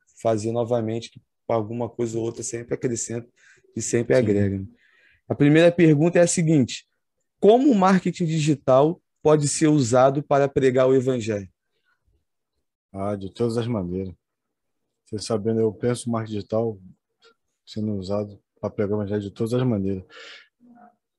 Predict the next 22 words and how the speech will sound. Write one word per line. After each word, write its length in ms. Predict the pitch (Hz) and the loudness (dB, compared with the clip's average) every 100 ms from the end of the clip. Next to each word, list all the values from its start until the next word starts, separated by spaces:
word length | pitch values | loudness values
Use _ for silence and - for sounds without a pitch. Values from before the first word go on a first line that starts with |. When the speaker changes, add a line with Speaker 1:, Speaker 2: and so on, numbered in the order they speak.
| - | -6
Speaker 2:
Porque 240 | - 139 | -4 0
antes, 560 | 127 160 180 - - _ _ _ _ _ _ _ _ _ _ _ - 110 123 | 0 0 -2 -6 -14 _ _ _ _ _ _ _ _ _ _ _ -18 -12 -4
antes 400 | 147 175 - 139 | -2 -2 -2 -8
de, 460 | 120 139 120 95 - _ - | -4 -2 -2 -4 -12 _ -8
daquele 420 | 117 - 135 131 | -6 -4 -2 -2
botãozinho 840 | 110 123 - 131 110 101 117 98 87 _ _ _ _ | -2 -4 -4 -4 -4 -4 -6 -6 -12 _ _ _ _
de 120 | 98 | -16
curtir 680 | 104 - 113 - 120 117 90 - - | -12 -8 -8 -8 -6 -6 -6 -14 -12
ou 100 | 104 | -6
do 100 | 107 | -6
coraçãozinho 1000 | - 113 110 110 110 104 104 113 95 85 _ _ _ _ _ _ | -2 -2 -2 -2 -4 -4 -2 -4 -4 -10 _ _ _ _ _ _
pintar 640 | 123 120 107 123 117 107 _ _ _ _ _ _ _ _ | -2 -2 -2 -4 -4 -6 _ _ _ _ _ _ _ _
na 200 | 110 107 | -8 -8
sua 200 | - 120 | -6 -6
postagem, 800 | 110 113 104 - 120 131 98 92 _ _ _ - | -4 -4 -6 -4 -4 -4 -6 -12 _ _ _ -10
é 40 | |
o 80 | 110 | -10
ser 220 | - 135 | -4 -2
humano 320 | 127 113 131 | -2 -2 -4
que 140 | 127 123 | -6 -8
tá 100 | 127 | -8
apertando. 640 | 127 131 - - 107 101 | -6 -8 -8 -10 -8 -10